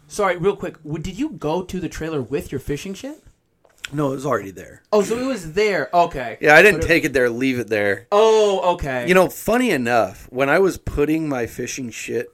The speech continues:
Speaker 2: in the trailer, at the beginning of, like, spring when we
Speaker 1: Yeah.
Speaker 2: took the trailer up there, I was like, "I should keep one pole, like, one rod and reel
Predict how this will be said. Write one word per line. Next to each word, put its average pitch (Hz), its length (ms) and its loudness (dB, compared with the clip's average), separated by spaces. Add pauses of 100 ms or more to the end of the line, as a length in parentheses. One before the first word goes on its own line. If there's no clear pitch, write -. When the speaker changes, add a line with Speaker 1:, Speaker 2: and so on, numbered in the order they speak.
(120)
Speaker 2:
in 120 240 -4
the 120 100 -4
trailer, 117 680 -8 (220)
at 107 120 -16
the 104 60 -12
beginning 107 460 -14
of, 104 160 -14
like, 87 300 -14
spring 113 560 -16
when 117 140 -10
we 139 60 -2
Speaker 1:
Yeah. 135 140 -4
Speaker 2:
took 110 100 -6
the 113 60 -8
trailer 101 360 -6
up - 140 -14
there, 147 300 -2 (920)
I 131 80 -10
was 123 180 -10
like, 117 280 -2 (720)
"I 151 120 2
should 165 260 -8
keep - 380 -10
one 120 380 -6
pole, 107 440 -6
like, 104 180 -10
one 131 260 -2
rod 120 280 4
and 104 80 -12
reel 104 400 -6